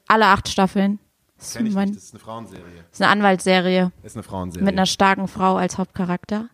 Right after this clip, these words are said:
Speaker 1: Na, und dann hat der Typ neben mir so, weiß ich nicht, Mitte fünfzig, hat immer so bei mir raufgeguckt, was ich so mir anschaue. Und dann kam der immer näher und hat sich so halb an mich rangekuschelt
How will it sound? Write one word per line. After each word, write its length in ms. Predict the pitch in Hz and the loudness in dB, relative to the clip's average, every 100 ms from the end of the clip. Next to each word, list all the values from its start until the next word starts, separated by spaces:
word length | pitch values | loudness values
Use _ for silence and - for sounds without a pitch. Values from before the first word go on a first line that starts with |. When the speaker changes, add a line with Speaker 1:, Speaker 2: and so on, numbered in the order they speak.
| _ _ _ _ _ _ - - | _ _ _ _ _ _ -20 -2
Speaker 1:
Na, 140 | 214 | 2
und 80 | 240 | 4
dann 120 | 277 | 6
hat 120 | 285 269 | 6 4
der 120 | 240 | 4
Typ 220 | 302 269 | 2 4
neben 320 | 254 285 247 | 4 4 4
mir 260 | 233 240 240 | 2 2 0
so, 260 | 226 220 214 _ _ _ _ _ _ - | 0 0 -4 _ _ _ _ _ _ 0
weiß 200 | 208 214 | 2 4
ich 100 | 208 | 4
nicht, 220 | 202 208 | 2 2
Mitte 200 | 214 214 | 0 0
fünfzig, 500 | 214 262 - - 269 - - - - - - - | 0 -4 -4 -2 -2 -2 -16 -20 -20 -20 -20 -16
hat 100 | - | -4
immer 160 | 233 247 | 2 2
so 80 | |
bei 100 | 233 220 | 4 2
mir 120 | 196 | 2
raufgeguckt, 840 | 185 208 - 269 339 427 - - _ _ _ | 2 0 -4 -10 -8 -8 -12 -20 _ _ _
was 180 | 226 - | -8 -8
ich 100 | 208 | -6
so 300 | 226 202 214 - _ _ | -6 -6 -8 -12 _ _
mir 180 | 208 202 | -6 -4
anschaue. 500 | 202 208 262 254 302 | -4 -6 -8 -6 -4
Und 120 | - 220 | -2 -2
dann 120 | 214 | 0
kam 200 | - 269 | 2 2
der 120 | 277 | 4
immer 180 | 269 269 | 4 6
näher 300 | 254 269 196 | 6 4 2
und 120 | 196 | -2
hat 100 | - | -6
sich 120 | 247 | -8
so 160 | 240 220 | -6 -4
halb 140 | 269 | -2
an 120 | 254 240 | 0 0
mich 200 | 233 247 | 0 0
rangekuschelt 840 | 269 220 - 220 - 269 440 - | 2 0 0 -2 2 0 0 -6